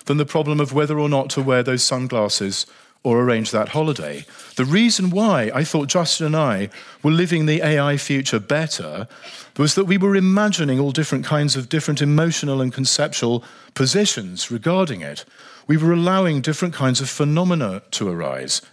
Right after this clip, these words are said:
if you want to use more technical language. There are things and there are phenomena.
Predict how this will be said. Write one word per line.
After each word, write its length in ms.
if 160
you 80
want 160
to 80
use 200
more 160
technical 400
language. 480
There 140
are 60
things 640
and 180
there 100
are 60
phenomena. 640